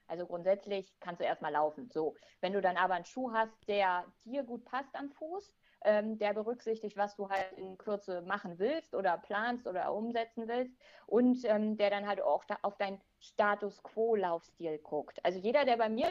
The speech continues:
quasi aus einer Laufschuhberatung rausgeht, weiß zumindest am Ende,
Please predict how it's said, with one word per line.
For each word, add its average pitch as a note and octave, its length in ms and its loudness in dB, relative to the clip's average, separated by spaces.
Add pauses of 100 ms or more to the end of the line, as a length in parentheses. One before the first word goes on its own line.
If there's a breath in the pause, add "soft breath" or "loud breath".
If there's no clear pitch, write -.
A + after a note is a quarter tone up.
(120)
quasi B3+ 280 -4
aus A3 120 -2
einer A3 140 -2
Laufschuhberatung G#3 640 0
rausgeht, G#3+ 460 -2 (440 soft breath)
weiß A3+ 200 4 (160)
zumindest D4+ 420 -4
am A#3 140 -4
Ende, B3 380 0